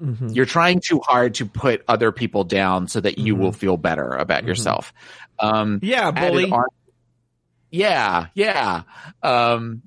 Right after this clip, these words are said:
Speaker 2: added on to that, the moment where Elliot came out,
Speaker 1: Mm-hmm.
Speaker 2: I thought she kind of had an opportunity to do something,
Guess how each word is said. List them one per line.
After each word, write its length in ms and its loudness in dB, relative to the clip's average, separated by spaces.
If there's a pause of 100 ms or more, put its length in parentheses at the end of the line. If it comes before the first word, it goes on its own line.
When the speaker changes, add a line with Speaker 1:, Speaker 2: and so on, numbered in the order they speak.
(200)
Speaker 2:
added 420 0
on 240 2
to 160 -6
that, 460 -4
the 220 -4
moment 840 0 (680)
where 640 0
Elliot 460 2
came 280 0
out, 500 -2 (540)
Speaker 1:
Mm-hmm. 280 -14 (340)
Speaker 2:
I 140 4
thought 500 2
she 240 -2
kind 260 0
of 100 2
had 200 0
an 100 -2
opportunity 680 -2
to 120 -2
do 220 -2
something, 600 0